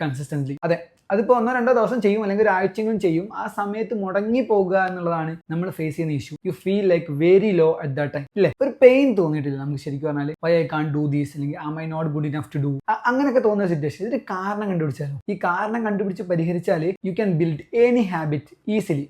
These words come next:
അല്ലേ? നമ്മുടെ ബ്രെയിൻ ശരിക്കും സീക്ക് ചെയ്യുന്നത് ഒരു റിവാർഡ് സിസ്റ്റം ആണ്. ഇപ്പൊ എന്തൊരു കാര്യത്തിലാണെങ്കിലും അവിടെ ഒരു reward and feedback system വർക്ക് ആകുന്നുണ്ട്. ഒരു കാര്യം ചെയ്യാൻ വേണ്ടി തീരുമാനിക്കുന്നത് അത് ഫ്യൂ ഡേയ്സ് കൃത്യമായിട്ട് ചെയ്യണം, അത് നമ്മൾ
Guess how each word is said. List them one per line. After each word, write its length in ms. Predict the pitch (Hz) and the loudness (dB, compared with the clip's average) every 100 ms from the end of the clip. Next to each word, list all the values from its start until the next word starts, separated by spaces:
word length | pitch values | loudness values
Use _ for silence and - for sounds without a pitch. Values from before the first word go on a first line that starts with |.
| 208 | -4
അല്ലേ? 140 | 180 - 269 | -4 -2 0
നമ്മുടെ 200 | 302 269 | 2 6
ബ്രെയിൻ 220 | 233 254 269 | 8 8 6
ശരിക്കും 320 | 233 214 233 - | 2 2 -2 -4
സീക്ക് 260 | 180 180 202 | -4 -2 0
ചെയ്യുന്നത് 280 | 202 165 160 - | 2 2 -2 0
ഒരു 100 | 214 214 | 2 4
റിവാർഡ് 360 | 208 208 214 202 | 4 4 2 0
സിസ്റ്റം 220 | 226 - | -4 -2
ആണ്. 80 | 160 277 | 0 4
ഇപ്പൊ 100 | 226 | 4
എന്തൊരു 240 | 240 254 240 | 4 4 4
കാര്യത്തിലാണെങ്കിലും 560 | 208 202 208 196 190 208 | 4 2 0 0 0 0
അവിടെ 140 | 190 202 | 4 4
ഒരു 100 | 202 190 | 6 4
reward 260 | 190 190 196 | 4 4 2
and 100 | 196 196 | -2 -2
feedback 400 | 170 156 175 175 175 | -2 0 -2 -2 -6
system 240 | 151 175 165 | -6 -4 -2
വർക്ക് 280 | 156 - 180 151 | -2 -2 2 2
ആകുന്നുണ്ട്. 280 | 139 135 180 | 2 -2 -2
ഒരു 80 | 185 | 0
കാര്യം 260 | 175 180 214 196 | 2 2 0 0
ചെയ്യാൻ 180 | 190 190 | 0 0
വേണ്ടി 140 | 190 180 | -2 0
തീരുമാനിക്കുന്നത് 560 | 165 165 160 156 151 165 165 170 | 0 0 0 -2 -2 -4 -4 -2
അത് 100 | 165 | -2
ഫ്യൂ 160 | 175 185 175 | 0 2 4
ഡേയ്സ് 260 | 175 185 175 | 2 0 -4
കൃത്യമായിട്ട് 440 | 143 175 170 170 - | -4 -2 0 0 0
ചെയ്യണം, 300 | 160 156 147 156 | 0 0 -2 -4
അത് 120 | 147 156 170 | -4 -4 -6
നമ്മൾ 160 | 156 | -6